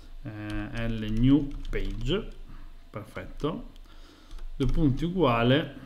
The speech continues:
eh, come farò a crearla? Ho il page type,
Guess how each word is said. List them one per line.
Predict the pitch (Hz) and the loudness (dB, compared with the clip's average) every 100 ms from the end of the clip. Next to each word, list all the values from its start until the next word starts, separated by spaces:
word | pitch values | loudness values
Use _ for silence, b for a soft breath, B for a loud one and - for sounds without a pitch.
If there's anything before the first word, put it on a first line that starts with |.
| B B B - | B B B -10
eh, | 139 123 120 117 117 110 | -2 0 2 0 0 -2
come | - 170 | 2 4
farò | 151 131 127 | 4 6 6
a | 123 | 6
crearla? | 151 127 113 113 127 170 - - | 4 4 4 4 4 2 -4 -6
Ho | 127 120 | 2 2
il | 117 117 117 117 113 110 - - | 4 2 2 2 0 -4 -6 -2
page | 131 123 - | 2 2 4
type, | 131 113 107 - 135 175 - | 2 2 0 0 0 0 -2